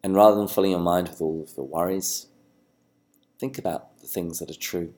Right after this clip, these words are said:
honorable, just, pure, lovely, gracious, anything of excellence, anything worthy of praise. Fill your mind with these things. You might like to make a list of everything in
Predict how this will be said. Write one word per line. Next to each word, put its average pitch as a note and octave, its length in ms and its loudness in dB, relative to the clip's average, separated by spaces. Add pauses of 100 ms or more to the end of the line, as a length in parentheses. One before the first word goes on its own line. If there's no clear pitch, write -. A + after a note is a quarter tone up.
(400)
honorable, E2 380 -10 (160)
just, - 420 -10 (160)
pure, E2+ 400 -2
lovely, E2+ 340 -2
gracious, - 680 -10 (1000)
anything F2+ 380 -2
of D#2+ 80 -2
excellence, - 640 -2
anything G#2 300 -2
worthy F2+ 320 -2
of E2+ 120 -10
praise. C#2+ 520 -12 (1500)
Fill B2 340 0
your G#2 140 0
mind F2+ 300 -2
with D#2 140 -16
these E2 200 -4
things. - 480 -14
You A#2 100 -8
might C3+ 200 -4
like G#2 160 0
to - 100 -6
make F2 140 -4
a E2+ 40 0
list E2+ 300 -2
of - 80 -12 (560)
everything C3+ 680 2
in F2+ 500 -4